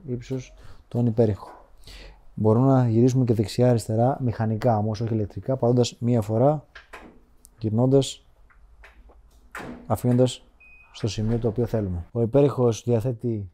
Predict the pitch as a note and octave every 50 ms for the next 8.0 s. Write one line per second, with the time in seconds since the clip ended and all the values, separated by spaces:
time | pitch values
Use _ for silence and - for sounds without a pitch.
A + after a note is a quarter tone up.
0 | _ - B2+ A#2 A#2 G#2+ G2+ A2+ B2 A#2+ A#2+ A2+ A#2 A#2 A2+ A2+ A2+ A2+ A2+ A2
1 | - - _ _ _ - B2 A#2 A2+ G#2+ - - B2 B2 B2 A#2 - C3 C3+ C#3
2 | C3+ - - - - A2 G2+ G#2 A#2 B2 B2+ C3+ C3+ - _ _ _ _ _ -
3 | _ _ _ _ _ _ _ A2+ F#2+ A2+ A2 A2 G#2+ G2+ F2+ - - _ _ -
4 | - - _ _ _ - A2+ G2 G#2+ A2+ A2 A2 G#2+ G#2+ G#2 G2+ G2+ G2+ G#2 B2+
5 | C#3+ D3+ C#3 - - _ _ _ _ _ _ _ - _ _ _ _ _ _ _
6 | _ _ _ _ A2+ A2+ A2+ A#2 A#2 A#2 A#2 A2 A2+ A2 A2 G#2 - A2+ G2+ -
7 | - G#2 F#2 G2+ G#2+ A#2 A2 - - A2 G#2+ G2 F#2+ - A2+ A2+ A#2 A2+ B2